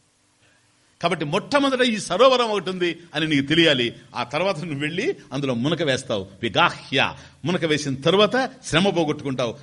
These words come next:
ఆ తర్వాత ఆపీయ, దాన్ని పానం చేస్తావు, ఆ తర్వాత నీకు దప్పిక లేకుండా పోతుంది. అటువంటి హరి సరసి విగాహ్యాపీయ తేజో జలౌకం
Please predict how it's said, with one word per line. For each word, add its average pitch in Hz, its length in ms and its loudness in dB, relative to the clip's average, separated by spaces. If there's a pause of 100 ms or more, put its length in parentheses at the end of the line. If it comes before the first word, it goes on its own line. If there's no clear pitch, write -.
ఆ 110 100 -4
తర్వాత 147 360 -6
ఆపీయ, 104 920 0 (280)
దాన్ని 117 200 -2
పానం 170 300 -2
చేస్తావు, 120 600 -6 (800)
ఆ 110 60 -4
తర్వాత 135 380 -4
నీకు 139 440 -2 (140)
దప్పిక 107 320 -8
లేకుండా 104 560 -8 (380)
పోతుంది. 87 720 -4 (220)
అటువంటి 139 720 -6 (140)
హరి 151 260 2
సరసి 143 460 -4
విగాహ్యాపీయ 110 1080 -2
తేజో 101 420 -6
జలౌకం 175 840 -2